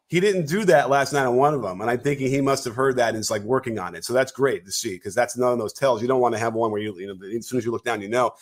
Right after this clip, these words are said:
Now, that said, I don't know if it matters, 'cause it's a little bit of a step back. You, you know, you, you realize it right when he looks down, right, and you start moving, moving to get there. He's still six nine or six eight, whatever. It's, and it's, I don't know if you're gonna, like, block that shot.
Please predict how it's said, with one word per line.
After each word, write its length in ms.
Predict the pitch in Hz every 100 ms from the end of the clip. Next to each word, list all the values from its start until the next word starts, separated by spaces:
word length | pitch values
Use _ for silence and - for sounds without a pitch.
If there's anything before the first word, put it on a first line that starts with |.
| - 139
Now, 80 |
that 220 | 139 156 -
said, 320 | 202 170 156
I 120 | 139
don't 120 | 180
know 60 | 185
if 60 |
it 120 | 170 175
matters, 460 | 180 190 135 113 - - -
'cause 120 | 139
it's 140 | 143
a 40 | 151
little 180 | 160 185
bit 60 |
of 60 | 180
a 40 |
step 320 | - 170 170
back. 280 | 170 165 151
You, 60 | 151
you 140 | 147
know, 80 | 143
you, 160 | 135 131 -
you 160 | 151
realize 420 | 143 202 165 147
it 60 | 139
right 180 | 131 147
when 60 |
he 60 | 147
looks 160 | 139 -
down, 260 | 151 131
right, 120 | 117
and 60 | 117
you 60 | 117
start 240 | 135 123
moving, 280 | 143 139 135
moving 220 | 143 135
to 60 | 117
get 220 | 151 156
there. 300 | 113 101 101 _ _ _ _ _
He's 260 | 147 208
still 300 | - 214 226
six 340 | - 196 185 -
nine 460 | 160 180 151 139
or 40 | 135
six 200 | - -
eight, 340 | 170 143 120
whatever. 260 | 131 139 135
It's, 140 | 135 -
and 180 | 139 135
it's, 180 | 135 -
I 120 | 135
don't 160 | 175 160
know 200 | 160 156
if 80 | 143
you're 100 | 143
gonna, 140 | 139
like, 240 | 127 107 85
block 420 | 113 131 190 -
that 180 | 117 104
shot. 380 | - 92 107